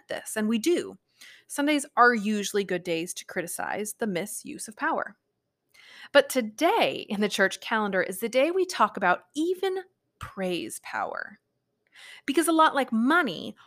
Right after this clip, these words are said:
while power can be bad, it can also be used for good. We can lament the power of systems of priests who harbor and hide people who abuse children, and yet we can also praise the power of a group of nuns in Calcutta who nurse and care for abandoned infants.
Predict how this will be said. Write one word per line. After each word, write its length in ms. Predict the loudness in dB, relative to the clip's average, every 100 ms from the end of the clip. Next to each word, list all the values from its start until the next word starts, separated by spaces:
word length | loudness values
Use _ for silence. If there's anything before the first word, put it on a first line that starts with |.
| _
while 320 | 0 6 6
power 400 | 4 4 4 6
can 400 | 2 -4 -4 -2
be 140 | -2 -4
bad, 520 | -6 -6 -6 -6 -8 _ _ _ _ _ _
it 140 | -10 -8
can 160 | -10 -8
also 340 | -4 -2 -2 -2
be 220 | -2 -4
used 360 | -6 -8 -8 -16
for 200 | -18 -18
good. 300 | -10 -10 -10 _ _ _ _ _ _ _ _ _ _ _ _ -10
We 200 | -2 0
can 160 | 0 -2
lament 340 | 0 -2 -2
the 60 | -4
power 560 | -2 2 4 4 0
of 140 | 0 -4
systems 480 | -6 -8 -8 -8 -10
of 140 | -12
priests 420 | -6 -4 -4 -6
who 120 | -6
harbor 440 | -4 4 6 6 2
and 100 | 2
hide 440 | -2 -2 -2 -4
people 340 | -10 -12 -8 -4
who 120 | -4
abuse 300 | -4 -6 -6
children, 600 | -4 -4 -4 -6 -6 -8 _ _ _ -20 -20 -20 2
and 160 | 4 6
yet 160 | 2
we 80 | 0
can 160 | -2 2
also 320 | 4 4 0
praise 520 | -4 0 2 2 0
the 100 | -6
power 500 | -8 -4 -2 0 0
of 140 | -2 -6
a 40 |
group 220 | -6 -6
of 140 | -6 -6
nuns 520 | -2 0 0 -2 -6
in 200 | -10 -12
Calcutta 640 | -6 -6 -4 -2 0 0
who 160 | 0 -4
nurse 580 | -2 0 0 0 -8 -8
and 200 | -10 -10
care 320 | -8 -6 -6
for 240 | -6 -8
abandoned 460 | -8 -8 -10 -10 -8
infants. 720 | -6 -6 -8 -14 -14 -14 -14